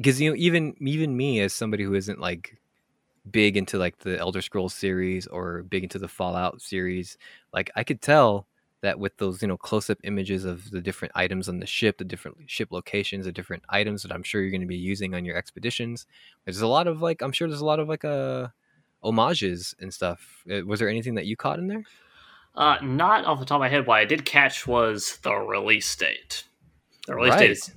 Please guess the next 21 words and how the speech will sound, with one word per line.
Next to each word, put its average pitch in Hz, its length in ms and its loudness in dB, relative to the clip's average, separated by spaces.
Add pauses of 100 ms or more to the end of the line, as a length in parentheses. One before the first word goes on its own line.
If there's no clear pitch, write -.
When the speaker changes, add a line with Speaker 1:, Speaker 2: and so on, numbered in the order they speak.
(340)
Speaker 2:
eleven 117 500 6
eleven 107 460 4
twenty-two. 104 580 0
I'm 98 140 0
like, 98 320 0
"Yeah, 101 160 2
that, 123 260 6
they 117 320 8
knew 127 320 6
that 120 240 10
had 104 260 4
to 107 60 -8
be 98 160 0
the 82 140 -8
release - 380 -12
date," - 180 -4
Speaker 1:
Yeah, 95 140 4
Speaker 2:
in 87 40 4
my 85 60 0
mind. 95 80 2
Speaker 1:
absolutely. 92 520 -4